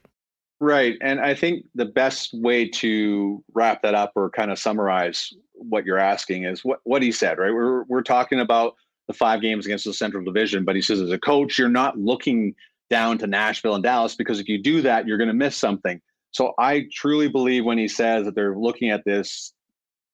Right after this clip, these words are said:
one game at a time, you have to, as, as a coach, I th-, still think it's, it's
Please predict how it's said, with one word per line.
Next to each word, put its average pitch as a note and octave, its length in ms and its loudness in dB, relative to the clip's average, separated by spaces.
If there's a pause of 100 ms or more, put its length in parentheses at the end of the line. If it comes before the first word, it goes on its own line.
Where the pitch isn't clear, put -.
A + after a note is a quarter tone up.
(260)
one A2+ 500 0
game A2 300 0
at G2 60 0
a G2 40 0
time, A2 380 0
you G2 100 0
have A2 300 0
to, G#2+ 200 2
as, G2 100 2
as G2+ 260 -2
a F#2+ 80 -2
coach, - 560 0 (640)
I C#3+ 100 2
th-, D#3+ 160 -4
still F#3 260 0
think F#3+ 280 0
it's, - 340 -4
it's - 240 -6